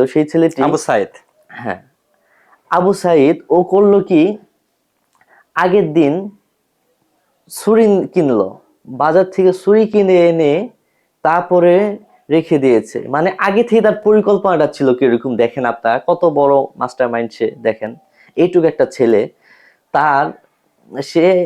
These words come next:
Speaker 1: মানে মাঝে থাকে না একটা ঘাওড়া ছেলে, এই হলো ঘাওড়া টাইপের ছেলে একজন আর কি।
Speaker 2: মানে আদব কায়দা তার তেমন একটা ভালো ছিল না।
Speaker 1: হ্যাঁ, হ্যাঁ, হ্যাঁ, এরকম আর কি।
Speaker 2: তো
Speaker 1: তো
Speaker 2: এখানে আমি একটা জিনিস যেটা মনে করি
Speaker 1: জি।
Speaker 2: যে যখন নাজিমউদ্দিনের সাথে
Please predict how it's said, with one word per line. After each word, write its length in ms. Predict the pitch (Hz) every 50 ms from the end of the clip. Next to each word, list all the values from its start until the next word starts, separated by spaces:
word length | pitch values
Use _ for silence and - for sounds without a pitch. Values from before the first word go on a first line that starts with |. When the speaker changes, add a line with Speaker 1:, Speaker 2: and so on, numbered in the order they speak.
| - - -
Speaker 1:
মানে 180 | 139 165 180 185
মাঝে 280 | 175 180 190 185 202
থাকে 200 | 196 208 202 202
না 60 | 220
একটা 240 | 214 202 208 190 180 135 131
ঘাওড়া 240 | 156 170 175 190 190
ছেলে, 300 | 190 - 202 196 180 131 - - - _
এই 140 | - 180 202
হলো 140 | 190 180 170
ঘাওড়া 260 | - - 131 131 135 131
টাইপের 340 | 123 131 127 - 127 117 - - _ _ _ _
ছেলে 160 | - - 120 120
একজন 260 | 117 113 107 110 113 113
আর 120 | 107 107
কি। 160 | - 123 139 170 226 - -
Speaker 2:
মানে 140 | 120 123 131
আদব 320 | 127 - 143 156 151 185 180 -
কায়দা 180 | - 170 175 165
তার 180 | 170 165 165 160
তেমন 240 | 147 156 147 143 139 139
একটা 200 | 135 - 135 123
ভালো 200 | 117 127 127 127
ছিল 180 | 123 - 147 139 123
না। 100 | 104 92
Speaker 1:
হ্যাঁ, 240 | - - 180 170 165
হ্যাঁ, 180 | 165 151 139 139
হ্যাঁ, 260 | 135 147 135 113 95 - - _ _ _ _ _
এরকম 300 | - 135 147 135 139 131
আর 140 | 117 107 101
কি। 180 | 101 - - 95
Speaker 2:
তো 340 | 92 - _ _ _ _ -
Speaker 1:
তো 60 | 165
Speaker 2:
এখানে 280 | 175 185 196 208 233 240 226
আমি 180 | - 175 196 214
একটা 140 | 220 208 226 208
জিনিস 240 | 214 226 226 220 - - -
যেটা 200 | 156 165 170 190
মনে 200 | 185 190 196 208
করি 220 | 190 190 139 151 185 - - _ - 143 143
Speaker 1:
জি। 120 | 131 127 101 110 107
Speaker 2:
যে 100 | 131 131 135 139 139 - - 113 117
যখন 340 | 127 147 147 - 190 196 202 208 143 90 127
নাজিমউদ্দিনের 640 | 131 135 143 143 170 175 185 185 165 190 190 196 185
সাথে 300 | - - 190 - -